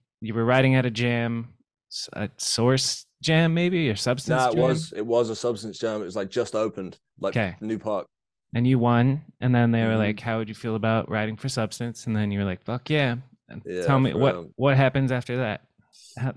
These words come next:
Speaker 1: and how old
Speaker 2: So,
Speaker 1: were you?
Speaker 2: I think I just turned eighteen.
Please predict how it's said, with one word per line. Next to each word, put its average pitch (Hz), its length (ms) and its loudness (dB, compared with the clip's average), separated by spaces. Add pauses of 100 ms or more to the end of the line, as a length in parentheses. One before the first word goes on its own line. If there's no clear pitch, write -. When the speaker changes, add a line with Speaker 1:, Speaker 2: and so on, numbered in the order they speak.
Speaker 1:
and 120 160 2
how 135 180 8
old 135 220 8
Speaker 2:
So, 117 40 4
Speaker 1:
were 113 80 4
you? 101 160 -2 (1040)
Speaker 2:
I - 60 -16
think 175 200 2
I 165 60 6
just 143 220 0
turned 139 180 0
eighteen. 123 560 -2